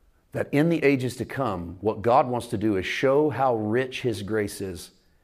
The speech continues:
in his kindness toward us in Christ Jesus. So that leads me here. Rich grace is expressed through the kindness of Jesus.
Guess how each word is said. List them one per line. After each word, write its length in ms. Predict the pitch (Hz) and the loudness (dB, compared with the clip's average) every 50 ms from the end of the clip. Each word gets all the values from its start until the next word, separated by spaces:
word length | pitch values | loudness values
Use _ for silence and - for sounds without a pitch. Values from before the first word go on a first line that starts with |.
| _ _ _ _ _ _ _ _ - | _ _ _ _ _ _ _ _ -8
in 140 | 117 107 98 | -4 -4 -4
his 220 | 82 92 80 - | -4 -6 -8 -10
kindness 760 | - - - - - 127 131 131 127 131 127 127 127 127 - | -12 -14 -12 -8 -4 -2 -2 0 0 -2 -2 -4 -6 -8 -10
toward 500 | - - - 101 90 87 98 107 110 107 | -14 -10 -8 -6 -4 -2 -2 -2 -2 -2
us 280 | 104 104 98 - - - | -4 -6 -10 -12 -14 -14
in 340 | - - 104 98 98 95 95 95 - _ _ - | -10 -8 -6 -6 -6 -6 -8 -12 -16 _ _ -16
Christ 480 | - - 87 87 87 80 - - - _ _ _ | -12 -10 -8 -8 -8 -10 -14 -18 -20 _ _ _
Jesus. 560 | - - - 92 71 - - - - - - - - _ _ - - _ _ _ _ _ _ _ _ _ _ _ _ _ _ _ _ _ _ _ _ _ _ _ _ _ _ _ _ _ _ _ _ _ | -18 -14 -14 -14 -14 -14 -16 -20 -20 -20 -20 -20 -20 _ _ -20 -20 _ _ _ _ _ _ _ _ _ _ _ _ _ _ _ _ _ _ _ _ _ _ _ _ _ _ _ _ _ _ _ _ _
So 380 | - - - - - 80 - 78 - _ _ _ _ _ _ _ _ _ _ _ _ | -14 -10 -8 -6 -6 -6 -6 -10 -14 _ _ _ _ _ _ _ _ _ _ _ _
that 220 | - 104 101 82 98 | -2 -2 0 0 2
leads 240 | 104 101 87 92 | 0 0 0 -2
me 100 | 95 90 | -6 -8
here. 340 | 85 76 76 76 69 65 - - _ _ _ _ _ _ _ _ _ _ _ _ _ _ _ _ _ _ _ _ _ _ _ _ _ _ _ _ _ _ _ _ _ - | -6 -4 -4 -6 -6 -8 -12 -16 _ _ _ _ _ _ _ _ _ _ _ _ _ _ _ _ _ _ _ _ _ _ _ _ _ _ _ _ _ _ _ _ _ -6
Rich 680 | 117 104 117 - 220 220 - - - - - - - - - - 139 | 0 4 8 8 8 8 6 2 -4 -4 -6 -6 -10 -18 -10 -6 -4
grace 640 | 104 101 127 147 160 170 170 170 165 - - - - - - | 0 4 8 8 10 10 10 8 4 0 -10 -14 -8 -2 2
is 220 | 139 135 110 113 | 2 2 4 2
expressed 920 | 113 - - - - - - - 127 131 139 147 143 - - - - - | -2 -4 -4 -10 -10 -8 -4 2 4 6 6 6 4 2 -6 -14 -12 -6
through 140 | - 120 110 | -2 -2 -2
the 80 | 98 | -2
kindness 600 | 98 - - - 123 117 117 113 110 110 101 - | -4 -6 -4 -4 -4 -4 -4 -6 -6 -8 -10 -10
of 120 | - 95 82 | -10 -10 -10
Jesus. 640 | - - 90 87 80 78 - - 76 - - - | -10 -10 -8 -8 -8 -10 -12 -16 -18 -20 -20 -20